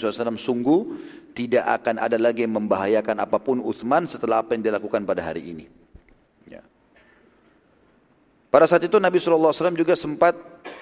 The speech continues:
menyampaikan dalam riwayat yang lain, ada satu sumur di Madinah dibutuhkan untuk minum, kaum muslimin butuh untuk minum, supaya mujahidin bisa isi. Di rumah mereka nggak cukup, gitu kan. Sumur di Madinah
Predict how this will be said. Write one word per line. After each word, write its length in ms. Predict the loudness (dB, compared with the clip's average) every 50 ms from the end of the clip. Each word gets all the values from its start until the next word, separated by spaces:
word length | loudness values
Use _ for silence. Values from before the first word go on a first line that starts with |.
| -20 -16 -8 -6
menyampaikan 480 | -2 0 0 0 0 0 0 0 0 2
dalam 240 | 2 2 2 2
riwayat 240 | 2 2 2 2 2
yang 160 | 2 -2 -2
lain, 320 | 2 2 2 2 0 -4 -8 -12 -18 -20 -20 -20 -20 _ _ _ _ _ _ _ _ _ _ _ _ _ _ _ -20 -20 -20 -20 _ _
ada 240 | 0 4 4 6 6
satu 240 | 4 2 0 0 -2
sumur 480 | 0 0 0 2 4 2 2 2 2 -2 -4 -10 -18 -20 -20 -18 -10
di 80 | -4 -2
Madinah 560 | 2 2 2 2 2 -2 0 0 0 0 0
dibutuhkan 480 | -2 -2 0 0 0 0 2 2 2 0
untuk 160 | 0 -2 -2
minum, 400 | -2 0 0 0 -2 -4 -6 -8
kaum 240 | -2 -2 0 0 -2
muslimin 320 | -4 -2 -2 -2 0 0
butuh 240 | -2 0 0 0 0
untuk 160 | 0 -2 -2
minum, 320 | -2 -2 -4 -4 -6 -8 -14 -18
supaya 240 | -12 -4 -2 0 0
mujahidin 480 | 2 0 2 0 0 0 0 -4 -4
bisa 240 | -4 -6 -2 -2 -2
isi. 400 | -2 -2 -4 -6 -8 -12 -12 -12 -14 -20 -20 -20 -20 _ _ _ _ _ _
Di 80 | -4 -2
rumah 240 | 0 0 2 2 2
mereka 240 | 2 0 0 0 -2
nggak 240 | -2 -2 -2 -2 -2 -8
cukup, 160 | -6 -6 -8 -8 -8 -20 -18 -10
gitu 200 | -8 -6 -6 -6 -6
kan. 100 | -8 -10 -12
Sumur 400 | -14 -8 -6 -4 0 0 0 0
di 80 | 2 0
Madinah 240 | 0 2 2 0